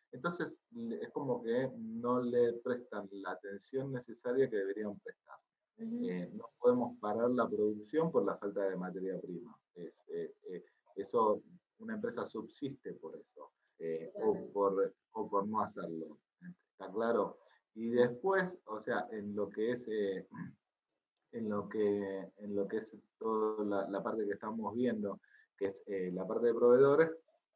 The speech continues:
Speaker 1: también tener en cuenta de que mantener un capital alto, totalmente inamovible, es, eh, produce lo que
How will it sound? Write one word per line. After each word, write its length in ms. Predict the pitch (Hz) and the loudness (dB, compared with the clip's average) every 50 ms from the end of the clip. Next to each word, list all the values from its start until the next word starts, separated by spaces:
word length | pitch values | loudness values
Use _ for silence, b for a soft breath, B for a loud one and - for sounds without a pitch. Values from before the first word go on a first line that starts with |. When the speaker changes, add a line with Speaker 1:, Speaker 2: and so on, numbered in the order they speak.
| _ _ | _ _
Speaker 1:
también 640 | _ 135 135 143 139 147 156 160 165 175 175 175 - _ _ _ _ _ | _ 2 2 4 6 6 6 6 6 4 0 -2 -4 _ _ _ _ _
tener 240 | 120 120 131 139 143 143 | -2 0 2 2 2 2
en 120 | 143 147 135 | 2 0 2
cuenta 480 | 147 160 151 147 147 147 - 170 160 139 | 4 4 4 4 2 0 2 6 6 8
de 240 | 117 110 107 101 - | 8 8 8 6 4
que 360 | - 104 104 104 104 104 - - | 4 6 8 8 8 6 4 -2
mantener 720 | 110 110 107 107 107 104 - 113 127 147 143 127 110 95 92 92 - _ _ _ - | -6 -6 -4 -4 -4 -2 0 2 4 6 6 6 6 4 0 -4 -10 _ _ _ -10
un 180 | 117 117 110 | -8 -8 -2
capital 720 | - 117 107 92 110 110 107 101 127 113 107 98 95 - - - | 0 0 0 0 0 -2 2 6 6 8 8 6 4 0 0 4
alto, 520 | 120 123 120 110 101 87 - - 95 90 | 6 6 6 6 4 0 -4 -6 -6 -6
totalmente 760 | 90 90 90 - 113 113 117 120 120 117 117 - - 104 101 98 | -4 -4 -4 -2 -2 0 0 -2 -2 -4 -6 -2 0 2 2 2
inamovible, 1080 | 98 101 101 101 101 107 113 117 127 135 131 123 120 117 113 117 123 135 147 151 151 - _ _ _ _ | 2 0 0 -2 -2 0 2 6 6 8 8 8 6 4 2 2 2 2 0 -2 -4 -8 _ _ _ _
es, 460 | 95 98 101 107 117 120 120 90 90 90 | 0 4 4 6 4 4 0 -4 -8 -6
eh, 580 | 98 98 95 92 92 92 92 90 90 90 87 - - | -4 -2 -2 -2 -2 -2 -2 -2 -2 -4 -6 -8 -6
produce 680 | - 101 107 110 113 120 120 - - 143 131 131 127 123 - - - _ _ - 101 | -2 2 2 4 4 2 0 2 4 6 6 6 4 2 -4 -12 -20 _ _ -16 -12
lo 280 | 101 101 98 95 95 | -8 -6 -6 -6 -6
que 260 | 95 95 95 95 95 | -4 -6 -6 -6 -6